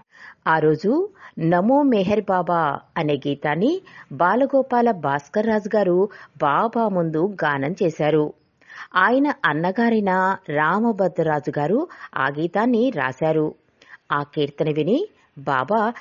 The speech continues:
చాలా ఆనందించారు. ఆంధ్రాలో సర్వసాధారణంగా ఈ గీతంతో భజనలు ప్రారంభం చేయడం పరిపాటి అయ్యింది.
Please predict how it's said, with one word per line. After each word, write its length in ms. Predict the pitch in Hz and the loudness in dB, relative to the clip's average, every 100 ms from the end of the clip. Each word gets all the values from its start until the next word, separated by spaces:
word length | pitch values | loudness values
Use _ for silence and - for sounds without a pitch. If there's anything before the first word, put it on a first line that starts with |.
| - - | -16 -2
చాలా 480 | 160 170 214 247 240 - | 0 2 2 2 0 -2
ఆనందించారు. 840 | 151 139 156 190 165 165 160 160 156 - _ _ - | 0 0 0 -4 -4 0 2 2 0 -8 _ _ 0
ఆంధ్రాలో 720 | 175 202 240 254 254 240 247 | 2 4 4 4 4 4 4
సర్వసాధారణంగా 1300 | 240 - 160 156 185 - 139 139 147 147 147 139 214 415 - _ _ | 2 0 0 0 -2 0 -2 -2 -4 -2 -2 0 -2 -2 -8 _ _
ఈ 200 | 190 254 240 | -2 0 0
గీతంతో 640 | 233 220 202 202 170 147 - - | -2 0 0 2 2 0 -4 -12
భజనలు 680 | 143 156 165 151 143 160 226 _ | -4 -2 0 0 0 0 0 _
ప్రారంభం 540 | 151 143 151 196 220 220 | -2 0 0 0 0 0
చేయడం 460 | 214 190 180 190 214 - - | 2 2 2 0 -4 -12 -4
పరిపాటి 580 | 156 143 143 135 139 160 | -2 0 -2 -4 0 2
అయ్యింది. 520 | 175 156 151 156 151 | 2 0 0 0 -2